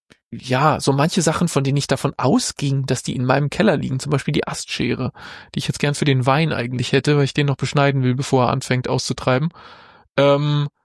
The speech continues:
da dachte ich, die liegt in meinem Keller, aber den hab ich durchgesucht, da ist sie nicht. Also ich bin jetzt gerade auf der Suche nach meiner Astschere. Ähm, die wird wahrscheinlich bei meiner Mutter oder bei meinem Bruder sein. Irgendwo wird sie auftauchen.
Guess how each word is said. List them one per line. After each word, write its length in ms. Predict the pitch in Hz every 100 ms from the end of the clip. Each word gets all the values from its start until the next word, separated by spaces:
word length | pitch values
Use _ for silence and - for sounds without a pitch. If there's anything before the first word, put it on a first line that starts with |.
| _ _ _ _ _ _
da 120 | - -
dachte 300 | - 139 - -
ich, 100 | -
die 60 |
liegt 180 | 190 -
in 80 | 180
meinem 240 | 170 170
Keller, 280 | 160 147 123
aber 200 | 104 123
den 160 | 123 127
hab 100 | 151
ich 120 | -
durchgesucht, 500 | 165 - 135 135 -
da 60 |
ist 160 | 117 -
sie 100 | 123
nicht. 300 | 113 110 139
Also 200 | 139 143
ich 140 | 139
bin 140 | - 151
jetzt 140 | -
gerade 180 | - 127
auf 80 | 120
der 100 | 120
Suche 220 | 127 127
nach 100 | 120
meiner 260 | 120 120 -
Astschere. 580 | 127 - 120 117 151 -
Ähm, 600 | 143 139 143 139 139 - - - - -
die 340 | 143 135 131 151 _ _ _ _ - -
wird 180 | 143 - -
wahrscheinlich 480 | 135 127 - 147 143
bei 120 | 147
meiner 160 | 139 139
Mutter 200 | 139 139
oder 100 | 135
bei 100 | 131
meinem 200 | 127 127
Bruder 280 | 131 127 120
sein. 200 | 120 131
Irgendwo 260 | 147 139
wird 100 | 123
sie 80 | -
auftauchen. 520 | 127 117 - 117 131